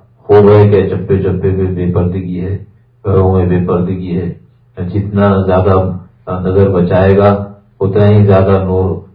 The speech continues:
اس کے قلب میں آئے گا۔ یہ تکوینی معاملہ ہے کہ اگرچہ بے پردگی، بے حیائی زیادہ ہو گئی، لیکن ہمارے لیے <clears throat> جو خاص طور سے جو بزرگوں سے تعلق رکھتے ہیں، ان کے لیے تو خصوصی موقع ہے کہ خوب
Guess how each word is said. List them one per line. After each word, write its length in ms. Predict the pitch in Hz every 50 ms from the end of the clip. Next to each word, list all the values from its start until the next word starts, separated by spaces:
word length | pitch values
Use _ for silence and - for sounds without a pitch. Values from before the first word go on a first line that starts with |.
| _ _ -
اس 160 | 92 87 90
کے 80 | 92 87 87 -
قلب 240 | - 85 87 85 -
میں 100 | 87 87
آئے 280 | 87 90 90 92 95 98
گا۔ 60 | 95
یہ 160 | 92 92 92
تکوینی 440 | 95 92 90 - 98 95 92 92 92
معاملہ 360 | 92 92 90 90 92 92 95
ہے 300 | 95 90 85 90 - - - _ _ _ _ -
کہ 60 | -
اگرچہ 440 | 90 90 90 90 90 90 - - 101
بے 240 | 95 90 92 90 -
پردگی، 440 | 101 95 92 92 95 95 92 95 98
بے 200 | 90 95 90 92
حیائی 320 | 95 92 92 92 92 90
زیادہ 240 | 92 90 90 92 98
ہو 240 | 90 82 90 87 -
گئی، 200 | 87 87 87 - - - _ _ _ _ _ _
لیکن 340 | - 98 98 98 95 101 95
ہمارے 400 | - 90 90 98 101 101 - 107
لیے 340 | 107 101 98 95 98 92 95 95 - - - - 101
<clears throat> 260 | - - - - -
جو 400 | - 95 98 98 92 90 - - - - _ _ _ _ _ _ _ -
خاص 360 | - - 95 92 90 87 90
طور 200 | - 101 98 95
سے 100 | 95 101
جو 180 | 101 95 98 95
بزرگوں 500 | 90 87 87 90 92 92 95 98 95 95
سے 60 | 101 98 -
تعلق 380 | - 87 87 87 87 87 87 85
رکھتے 320 | 85 87 87 - - 92
ہیں، 120 | 90 90 90 - - _ _ _ _ _ _ _ -
ان 200 | 104 107 110 -
کے 80 | 113
لیے 240 | 110 107 107 104 104
تو 180 | 110 107 110 -
خصوصی 520 | 110 107 101 110 107 101 107 110 110 101
موقع 340 | 101 98 95 - 101 95 92
ہے 220 | 95 98 90 90 92
کہ 100 | 90 87
خوب 420 | - - 107 98 95 98 95